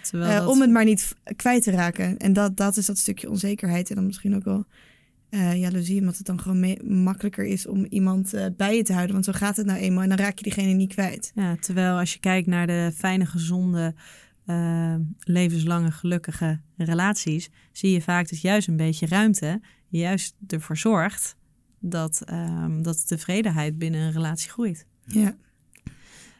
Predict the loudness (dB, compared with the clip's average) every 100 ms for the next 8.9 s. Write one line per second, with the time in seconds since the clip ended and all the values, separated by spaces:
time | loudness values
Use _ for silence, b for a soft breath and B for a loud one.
0 | B -2 2 2 2 0 0 0 2 0
1 | -2 -4 -4 -2 -2 -2 -2 -4 0 4
2 | 6 4 2 -2 -6 B B B B _
3 | -6 -2 -2 0 0 0 -2 -6 _ _
4 | _ _ B B B B _ -6 0 4
5 | 6 6 4 4 6 6 6 6 6 2
6 | 0 -2 -4 -6 -4 0 2 2 0 2
7 | 4 4 4 2 2 2 2 0 -4 -2
8 | -2 -2 b b b _ -2 0